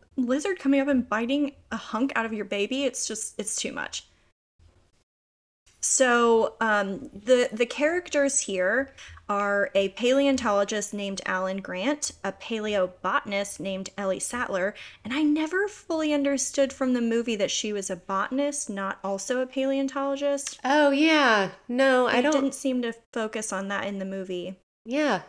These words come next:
Speaker 2: I don't recall that either.
Speaker 1: But, like, later in the book, she identifies that there was a plant near their, uh, on Jurassic Park, there was a
Speaker 2: Yes,
Speaker 1: plant near their
Speaker 2: it's
Speaker 1: pool that would
Speaker 2: poisonous.
Speaker 1: kill children
Speaker 2: Yes.
Speaker 1: swimming there. It's like, yeah, you might wanna check with your <laughs> paleobotanist on that.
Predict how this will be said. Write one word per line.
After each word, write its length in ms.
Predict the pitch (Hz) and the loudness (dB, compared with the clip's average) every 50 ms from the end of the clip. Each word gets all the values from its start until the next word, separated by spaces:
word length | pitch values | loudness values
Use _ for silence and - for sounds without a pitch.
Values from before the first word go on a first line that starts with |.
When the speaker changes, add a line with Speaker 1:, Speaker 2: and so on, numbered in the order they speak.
| - - - - | -18 -10 -4 -2
Speaker 2:
I 60 | 214 | 0
don't 180 | 240 247 233 | 0 0 -2
recall 260 | 214 208 208 208 202 202 | -4 -6 -6 -8 -8 -8
that 140 | 202 202 208 | -8 -8 -8
either. 240 | 208 202 202 185 - - - _ - | -8 -10 -10 -14 -18 -20 -18 _ -2
Speaker 1:
But, 120 | 247 233 | 0 2
like, 200 | 233 233 226 226 | 2 2 2 0
later 400 | 233 226 233 226 226 214 226 226 | 0 0 2 2 2 2 2 0
in 120 | 226 226 220 | 0 0 -2
the 60 | 214 | -4
book, 280 | - - 220 220 220 - | -2 -2 -2 -2 0 -2
she 220 | - - 226 214 | -4 -2 -2 -2
identifies 680 | 208 208 196 214 202 202 202 202 - 214 202 196 202 - | -2 -2 -2 -2 -2 -2 -4 -6 -4 -4 -4 -4 -4 -6
that 180 | - 202 196 - | -8 -10 -8 -4
there 200 | 202 196 196 190 | -2 0 0 0
was 420 | 196 196 190 190 190 190 - - - - - _ _ - _ _ _ _ _ - | 0 0 0 0 -2 -2 -4 -6 -6 -14 -20 _ _ -20 _ _ _ _ _ -6
a 80 | 208 - | -6 -6
plant 540 | - - - - 240 226 220 220 214 - - | -6 -8 -10 -6 -6 -4 -4 -4 -6 -4 -6
near 300 | 220 220 220 214 214 202 | -6 -6 -4 -6 -6 -6
their, 640 | 202 208 202 196 190 190 185 190 190 - - _ _ _ - | -6 -4 -4 -2 -2 -2 -2 -4 -4 -6 -8 _ _ _ -14
uh, 400 | - - - - - 57 - - - - - - _ - | -12 -10 -10 -10 -10 -12 -14 -14 -16 -16 -18 -20 _ -8
on 480 | - - - - 214 208 202 202 202 202 | -8 -8 -4 -2 -2 -2 -2 -2 -4 -4
Jurassic 480 | - 202 202 196 190 - - 196 - | -4 -2 -2 -2 -2 -4 -6 -10 -6
Park, 220 | - 202 202 196 156 | -4 -4 -4 -2 0
there 140 | 151 147 | 0 0
was 80 | 135 135 | 2 0
a 20 | 220 | 0
Speaker 2:
Yes, 140 | - - - | -4 -4 -4
Speaker 1:
plant 200 | 233 220 175 180 | -2 -2 -2 -2
near 120 | 214 214 | -4 -2
their 100 | 220 208 | -2 -4
Speaker 2:
it's 100 | 196 - | -4 -2
Speaker 1:
pool 200 | - - - - | 0 2 2 2
that 160 | - 180 165 | 4 2 2
would 80 | 185 - | 2 0
Speaker 2:
poisonous. 260 | 135 131 - - - | -2 -6 -8 -10 -8
Speaker 1:
kill 320 | - 214 214 208 214 208 | -4 -2 0 0 0 0
children 600 | 214 - - 233 - - - 220 226 233 233 233 | 0 -2 -2 0 0 0 0 2 2 2 2 2
Speaker 2:
Yes. 120 | 240 233 - | 0 0 -2
Speaker 1:
swimming 380 | - - 269 262 277 277 285 | 0 0 2 4 6 4 6
there. 180 | 294 302 311 311 | 4 4 2 2
It's 160 | 285 294 - | 0 0 0
like, 380 | 208 196 196 190 - - - _ _ _ _ _ _ _ _ _ _ _ _ _ _ _ - | -2 0 0 -2 -4 -8 -16 _ _ _ _ _ _ _ _ _ _ _ _ _ _ _ -10
yeah, 320 | 208 208 196 175 160 - | -8 -6 -4 -4 -4 -4
you 300 | 180 185 190 190 196 196 | -6 -6 -6 -6 -6 -6
might 200 | 196 196 190 190 | -6 -8 -8 -6
wanna 200 | 196 196 196 190 | -6 -6 -4 -4
check 280 | - - 220 196 196 - | -4 -6 -6 -8 -6 -8
with 160 | 196 196 - | -10 -8 -6
your 100 | 196 190 | -8 -8
<laughs> 20 | |
paleobotanist 1080 | - 214 196 190 214 202 - - - - 262 240 240 220 226 240 262 285 302 302 - - 330 | -6 -6 -4 -4 -4 -6 -8 -10 -4 -2 -2 0 0 0 0 0 0 -2 -2 -4 -4 -4 -4
on 100 | 330 349 | -4 -2
that. 220 | 370 370 - - | -2 -4 -4 -4